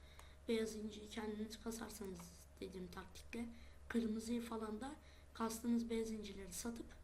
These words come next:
kırmızı ve mavi inci alabilirsiniz. Veya takaslarsınız, onu halledersiniz aranızda adamla. Ee, dediğim stilde yapabilirsiniz.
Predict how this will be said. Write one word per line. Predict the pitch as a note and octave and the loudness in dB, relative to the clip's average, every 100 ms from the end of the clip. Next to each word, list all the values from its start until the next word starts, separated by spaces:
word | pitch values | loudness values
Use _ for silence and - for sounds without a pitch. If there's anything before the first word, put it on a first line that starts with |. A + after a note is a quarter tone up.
| - - - - - | -12 -12 -14 -10 2
kırmızı | B3 A#3 A3+ A#3 | 6 6 6 6
ve | |
mavi | A#3 C4 A#3 A3 G#3+ | 6 4 2 2 0
inci | G#3+ G3 F#3 | 0 0 0
alabilirsiniz. | F3 E3+ E3+ E3+ - A3+ - - - - - - | 0 0 0 -2 0 0 0 -4 -10 -10 -12 -6
Veya | G3 F#3 | -4 -2
takaslarsınız, | - G3+ G#3 - G3 - F3+ F3+ | -4 -2 -2 -2 -2 -4 -4 -2
onu | G3+ G#3 | 0 2
halledersiniz | G3+ G3 F#3+ F3+ - F3 | 2 0 -2 -4 -4 -4
aranızda | E3+ E3 E3 E3+ | -4 -6 -6 -6
adamla. | G#3+ F3 E3+ E3+ A#3 - - - - - - - - - - - - - - - - - | -4 -6 -6 -6 -8 -10 -12 -14 -14 -14 -14 -14 -14 -14 -14 -14 -14 -12 -12 -12 -12 -10
Ee, | F#3+ F3 F3 F3 - - - - - - | -6 -4 -4 -6 -10 -10 -12 -12 -8 0
dediğim | A3+ B3 B3+ A#3 | 2 2 0 0
stilde | - - A#3 A#3 | 0 0 2 2
yapabilirsiniz. | A3+ A3 A3 G#3+ G#3+ A3 G#3+ - - | -2 -4 -6 -6 -4 -6 -4 -4 -6